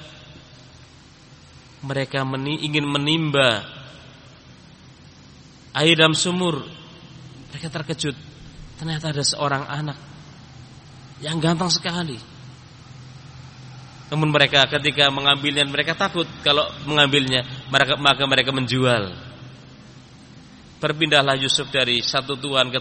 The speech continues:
tuan, sampai waktu itu Nabi Yusuf, ya, dia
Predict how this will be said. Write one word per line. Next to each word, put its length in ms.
tuan, 320
sampai 560
waktu 340
itu 300
Nabi 320
Yusuf, 260
ya, 240
dia 500